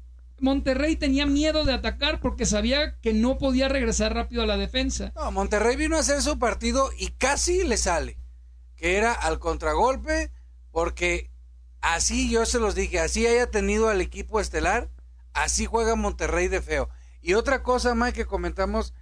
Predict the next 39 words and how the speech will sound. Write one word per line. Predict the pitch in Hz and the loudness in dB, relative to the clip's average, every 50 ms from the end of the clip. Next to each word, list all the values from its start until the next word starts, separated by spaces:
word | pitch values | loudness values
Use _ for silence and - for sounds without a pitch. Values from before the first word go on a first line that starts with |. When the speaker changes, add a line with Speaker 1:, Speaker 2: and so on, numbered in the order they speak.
| - - - - | -20 -20 -12 -6
Speaker 2:
en | 151 156 | -2 0
el | 160 170 170 | 2 2 2
en | 170 170 175 | 2 2 2
vivo | 196 202 196 208 214 208 | 2 2 2 2 2 2
de | 196 196 | 2 2
la | 180 160 | 2 0
semana | 147 160 160 165 170 170 180 175 | 0 0 0 0 0 0 0 0
pasada, | 170 160 139 170 170 170 170 165 | 0 0 0 2 2 0 0 0
tú | 170 170 | -2 0
y | 175 | 2
yo. | 175 185 190 170 - - - - - - - - - - - - - - - - - - - - - - - - - - - - | 2 2 2 0 -2 -6 -12 -18 -20 -20 -20 -20 -20 -20 -20 -20 -20 -20 -20 -20 -20 -20 -20 -20 -20 -20 -20 -20 -20 -20 -6 -2
¿Qué | 196 208 202 | 0 0 2
te | 240 233 220 | 2 2 2
dije? | 226 220 196 - 165 143 123 - - - - - - - - - - - - - - - - - | 2 0 0 0 -2 -4 -4 -6 -10 -16 -20 -20 -20 -20 -20 -20 -20 -20 -20 -20 -20 -20 -12 -6
Si | - - - 220 220 226 | -2 0 2 2 4 4
hay | 233 240 254 285 | 4 2 2 0
una | 320 330 349 302 233 | 0 2 2 2 2
forma | 196 226 226 226 226 208 180 165 160 143 139 - - | 2 2 2 4 4 2 0 0 -2 -2 -4 -4 -4
Speaker 1:
¿Qué | - 160 | -2 0
Speaker 2:
de | - | 0
re-, | - - | 0 0
Speaker 1:
te | 320 302 | 0 2
dije? | 294 302 330 320 - - 233 185 - - - - - - | 2 2 0 0 -4 -8 -14 -18 -18 -20 -20 -20 -10 -4
Speaker 2:
de | 165 170 180 | 0 0 2
res-, | 190 196 196 180 170 - | 2 2 2 0 -2 -2
de | - 185 180 175 | 0 0 0 2
respaldar | 180 185 185 - - - 190 180 175 170 190 202 208 202 185 170 - - | 2 2 0 0 0 0 0 0 2 2 2 2 2 2 0 -4 -6 -4
a | - 156 | -2 0
Diego | 160 180 196 214 220 226 214 - | 2 2 2 2 2 2 0 0
Coca, | - 220 226 220 - - 262 302 320 - - - - - - - - - - - - - 131 175 | 0 0 0 0 0 0 0 0 -2 -4 -8 -14 -20 -20 -20 -20 -20 -20 -20 -20 -20 -20 -20 -16
oye, | 214 226 208 170 139 60 117 - - - | -8 -6 -6 -6 -6 -8 -12 -18 -20 -20
me | 127 | -20
estoy | - - 151 - | -20 -20 -20 -18
para | - 160 156 | -18 -14 -8
la | 160 - | -6 -4
Speaker 1:
Sí, | 226 208 | -2 0
sí. | - - 233 | 0 0 0
Speaker 2:
chingada, | 269 302 - - - | 0 -2 -4 -8 -12
Eloy. | 165 151 139 139 139 - | -16 -18 -18 -18 -20 -20